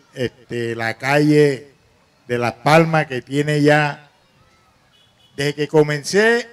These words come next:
en la, en la Junta de Acción Comunal, fue luchando por la calle,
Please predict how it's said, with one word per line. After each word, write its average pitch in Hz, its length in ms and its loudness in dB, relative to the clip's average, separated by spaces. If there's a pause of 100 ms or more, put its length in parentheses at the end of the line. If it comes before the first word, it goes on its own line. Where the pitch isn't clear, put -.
en 151 180 -8
la, 139 540 -4 (640)
en 127 800 -14
la 120 640 -4 (840)
Junta 196 340 0
de 165 60 4
Acción 190 280 2
Comunal, 175 580 2
fue 147 160 2
luchando 151 560 -2
por 139 140 -6
la 117 160 -4
calle, 131 520 -4